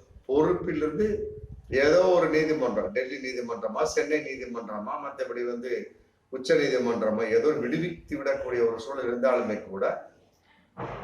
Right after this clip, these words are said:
ஒரு தன்னுடைய நிலைப்பாட்டை காட்ட வேண்டும் இல்லையா? இரட்டை இலை சின்னம் தனக்கு தான் அப்படிங்கிறப்ப சில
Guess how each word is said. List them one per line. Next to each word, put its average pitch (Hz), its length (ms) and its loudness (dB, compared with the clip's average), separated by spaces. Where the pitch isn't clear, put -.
ஒரு 190 540 6
தன்னுடைய 175 420 4
நிலைப்பாட்டை 214 600 4
காட்ட 160 340 0
வேண்டும் 131 240 -2
இல்லையா? 117 200 -2
இரட்டை 165 320 -4
இலை 147 140 0
சின்னம் 160 320 -10
தனக்கு 151 380 -2
தான் 147 160 2
அப்படிங்கிறப்ப 131 400 -6
சில 170 520 2